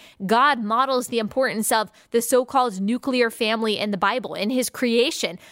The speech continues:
of Adam and Eve. People like to believe that this is, that his creation of Adam and Eve and the, the first family that came about was just arbitrary, that it has no meaning, that it is not supposed to be a model for other families. But of course, we know that it is. God called it good and, and very good.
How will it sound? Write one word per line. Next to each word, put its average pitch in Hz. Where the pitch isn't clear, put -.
of -
Adam 240
and 226
Eve. 214
People 247
like 233
to 247
believe 208
that 190
this 220
is, 214
that 226
his 247
creation 208
of 208
Adam 214
and 185
Eve 202
and 202
the, 190
the 190
first -
family 196
that 202
came 233
about 196
was 196
just 208
arbitrary, 185
that 180
it -
has 202
no 220
meaning, 208
that 202
it 151
is 190
not 214
supposed 226
to 208
be 208
a 202
model 202
for 185
other 202
families. 220
But 220
of -
course, 226
we 220
know 214
that 190
it 196
is. 202
God 202
called 226
it -
good 220
and, 196
and 220
very 226
good. 175